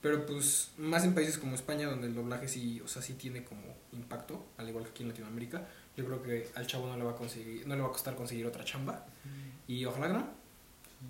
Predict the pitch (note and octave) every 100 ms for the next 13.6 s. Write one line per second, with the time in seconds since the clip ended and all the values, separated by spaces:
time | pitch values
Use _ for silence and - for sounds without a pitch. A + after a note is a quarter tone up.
0 | - - - - - D#3+ - C#3+ D3 D#3+
1 | F#3+ D#3+ C3 B2+ - C#3 C#3 C#3 - C3
2 | D3 E3+ - - - - D3+ D3 D3 C#3+
3 | C#3 C#3+ C#3+ C#3 C3+ - - - - -
4 | - E3 F3 C#3+ D#3+ - - - - -
5 | - - - - - F3 F3 E3 C3 C3
6 | B2 E3+ F3 F3+ G3+ G3+ - - - D3+
7 | - - - - - F#3 A3 C#4 A3 F3
8 | C#3+ D#3 C3 A2+ A#2 E3 F#3+ - - C#3+
9 | - F3 F#3+ - - - - C#3+ C3+ -
10 | D#3+ D3+ C#3+ B2 - - - - - -
11 | - - D#3 F3 - D#3 D#3 C#3+ C#3+ D3+
12 | D#3 C#3+ C3 D3 C#3 C#3 - - - C3
13 | B2 - C3+ C3+ C3